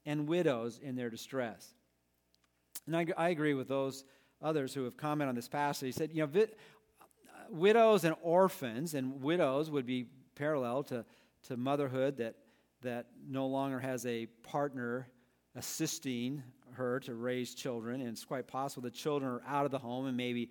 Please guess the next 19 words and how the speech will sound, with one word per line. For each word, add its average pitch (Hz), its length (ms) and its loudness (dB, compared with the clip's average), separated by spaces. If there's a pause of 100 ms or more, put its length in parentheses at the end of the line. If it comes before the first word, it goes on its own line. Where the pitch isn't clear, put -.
(240)
a 135 60 -8
distant, 123 500 -4 (640)
a 135 80 -6
distance 139 460 -6
from 143 340 0
them 120 240 -4
and 113 100 -6
cannot 131 520 -8
physically 135 460 -6
help 131 280 -8
them. 104 240 -14 (560)
Uh, 131 340 -10
a-, 147 200 -10
and 165 180 0
those 220 300 8
are 220 40 4
the 180 120 0
people 147 520 0 (260)
that, 156 260 0